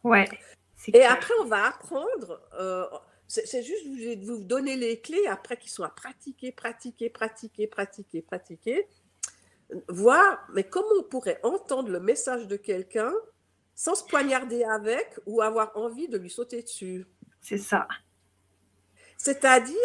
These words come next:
Speaker 2: apprendre à écouter la vie en lui de quelque manière qu'il parle. Parce que comme lui, il a appris la langue chacal, comme moi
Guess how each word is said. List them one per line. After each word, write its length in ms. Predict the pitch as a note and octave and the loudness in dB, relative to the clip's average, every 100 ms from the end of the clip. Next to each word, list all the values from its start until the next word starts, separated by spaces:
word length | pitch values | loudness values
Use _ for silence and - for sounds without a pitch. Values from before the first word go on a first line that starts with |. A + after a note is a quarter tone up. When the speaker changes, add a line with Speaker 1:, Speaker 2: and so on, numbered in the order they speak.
| A#4+ - | 0 -4
Speaker 2:
apprendre 500 | B3+ - G4+ B4+ - | -6 -6 -4 -4 -4
à 100 | A3 | -2
écouter 420 | A3+ - E4+ - F#4 | -2 -2 -6 0 0
la 180 | A3+ | 0
vie 200 | G#3+ A3+ C4 | -4 -8 -6
en 180 | B3 A#3+ - _ | -6 -6 -12 _
lui 260 | F#3 A#3 A4 | -14 -10 -8
de 100 | G3 | -10
quelque 520 | - D4 E4 _ A3 A3 | -12 -12 -12 _ -8 -2
manière 360 | A#3 A#3+ C4+ _ | -4 -4 -10 _
qu'il 180 | F#3 | -20
parle. 500 | D#3 - G3 G3+ D3+ D3+ _ _ _ _ _ - | -16 -4 -4 -4 -8 -12 _ _ _ _ _ -4
Parce 160 | A3+ | -2
que 80 | D#4+ | -4
comme 220 | D#4+ G4 | -2 2
lui, 100 | G4+ E4+ | 4 6
il 60 | |
a 80 | A3+ | 4
appris 260 | A3 - B3+ | 2 -8 -6
la 140 | G#3 | -4
langue 160 | G#3+ A3+ | -4 -6
chacal, 500 | - G3+ - F3 D4 G#4+ | -8 -8 -6 -6 -6 -6
comme 160 | E3+ | -10
moi 260 | E3 E3+ | -8 -6